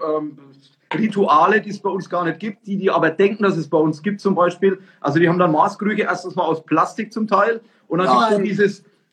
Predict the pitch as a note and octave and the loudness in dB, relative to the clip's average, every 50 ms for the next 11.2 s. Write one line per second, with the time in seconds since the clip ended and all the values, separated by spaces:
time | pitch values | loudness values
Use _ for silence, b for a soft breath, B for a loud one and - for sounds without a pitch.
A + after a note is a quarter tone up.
0 | _ _ F#3 G3 F#3 F#3 F#3 - - - - F#3 G3 A3+ B3+ A#3+ - F#3+ G3 F#3+ | _ _ -4 -2 0 0 -2 -2 -4 -6 -2 0 2 2 2 2 4 4 4 4
1 | G#3 G#3 - - G#3+ G#3 G3+ G#3 G#3 G3 G3+ - F#3+ G3 G3 - G#3+ F#3 F3 F3 | 4 2 0 2 2 2 4 2 2 0 0 0 0 0 0 -2 -4 -2 0 0
2 | D#3+ F3+ G3 F3 G3+ G3+ G3 F#3+ - - F3 F#3+ G3+ G3+ G3+ F#3+ F#3+ G3 G3+ E3+ | 2 0 0 0 -2 -2 -2 -2 -2 0 2 2 4 4 4 2 2 0 0 0
3 | G3 G3+ G3+ G3+ G3+ - F#3+ F#3+ F#3 E3 D#3+ D#3+ - - - - G3+ G3+ G#3+ G#3+ | 0 0 0 -2 0 2 2 2 2 2 0 -2 -2 -4 -8 -10 -8 -6 -6 -6
4 | G3+ - - F3+ F3+ F3+ F3 F#3 F#3+ F#3+ F#3+ F#3+ F#3+ F#3+ F3+ - F#3+ F#3 E3 - | -8 -8 -4 -2 0 0 2 4 2 2 2 -2 -8 -10 -6 -4 -2 -2 -4 -6
5 | - E3+ E3 D#3 D3+ E3+ E3+ D#3 - - F3 G#3 A3 G#3 F#3 G3 G#3 G#3+ C4+ B3+ | -10 -20 -20 -20 -16 -14 -14 -14 -2 0 2 2 2 0 -2 -4 -8 -8 -10 -6
6 | - F#3+ F#3 F#3 F#3 F#3 G3 G3+ G3+ - - G3 G3 - G3+ F#3+ F#3 F3+ - F#3+ | -4 -2 0 2 2 2 0 -2 -4 -2 -2 -2 0 2 2 2 2 0 -2 -4
7 | F#3+ F#3 F3+ F3 F3 - E3+ D#3 - - F#3 G#3 A3 G#3+ - F#3+ E3+ F#3 F#3+ F#3+ | -4 -2 -2 -4 -2 -2 -2 -2 0 0 0 0 0 -4 -6 -8 -8 -8 -10 -10
8 | - A#3+ B3 B B B B B B - D3 C#3 E3+ G#3+ G#3 - F#3+ F3+ F#3+ G3 | -12 -14 -16 B B B B B B -4 0 0 2 0 2 2 2 2 2 0
9 | F#3+ G3+ G3 - F#3+ F3 - - - G#3+ A3+ A#3+ B3 A3+ G#3+ G3 G3 - - F#3 | -2 -4 -2 -2 -4 -4 -4 -6 -6 -6 -4 -4 -4 -4 -4 -4 -4 -4 -4 -4
10 | G#3+ A3 A3 G#3+ F3+ G3 F#3+ F3+ F3+ F3+ - G3+ F#3+ G3 F3+ F3+ F#3 - - G3 | -2 -2 -2 -2 0 2 2 2 0 0 -2 -6 -4 -2 -2 -2 -2 -2 -2 -2
11 | G3 G3+ G3+ G3+ | -2 -2 -2 -4